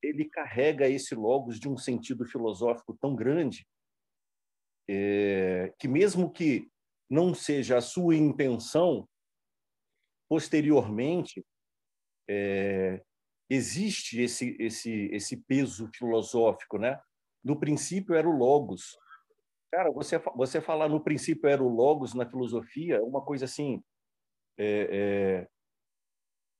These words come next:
é, é, extremamente conceitual. Como assim? Vem dos estoicos,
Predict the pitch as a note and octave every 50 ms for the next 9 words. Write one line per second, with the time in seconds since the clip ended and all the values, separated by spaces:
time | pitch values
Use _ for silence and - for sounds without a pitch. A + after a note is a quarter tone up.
0 | _ _ _ _ _ _ _ - G2+ G2+ G2+ G#2 G2+ G2+ G2+ G2 G2 G2 - _
1 | _ - - - D3 E3 F#3 E3 C3 C3+ E3 D#3 - - E3 E3+ E3+ - - -
2 | E3 E3+ E3+ - - C#3+ A#2+ B2 C#3 C#3+ B2 G2+ - _ - D#3+ F3 E3+ D#3+ D3
3 | - - - D3+ D#3 A#2+ - - _ _ _ _ _ _ _ _ _ _ _ _
4 | _ _ _ _ - - D3+ D#3+ D3 D#3 D#3 - - D#3 - - - - C#3 D#3
5 | D#3 D3+ D3+ - A2 G2 - - - - -